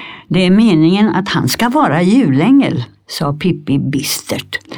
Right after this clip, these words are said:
"Men det är lögn att han vill sitta still." Tommy och Annika stod där mållösa. "Åh, Pippi", sa Annika,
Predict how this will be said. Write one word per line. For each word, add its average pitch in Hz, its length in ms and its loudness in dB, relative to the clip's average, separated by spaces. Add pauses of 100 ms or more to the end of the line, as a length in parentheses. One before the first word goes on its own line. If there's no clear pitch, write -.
(240)
"Men 165 260 4
det 185 80 2
är 208 80 0
lögn 170 380 4
att 247 160 0
han 151 180 2
vill 156 160 2
sitta 202 300 -4
still." - 500 -4 (640)
Tommy 147 500 0
och 156 80 2
Annika 143 440 0
stod 147 460 -4
där 143 200 -2
mållösa. 143 1000 0 (640)
"Åh, 180 460 -2
Pippi", - 680 -2
sa 180 160 -2
Annika, 170 600 -2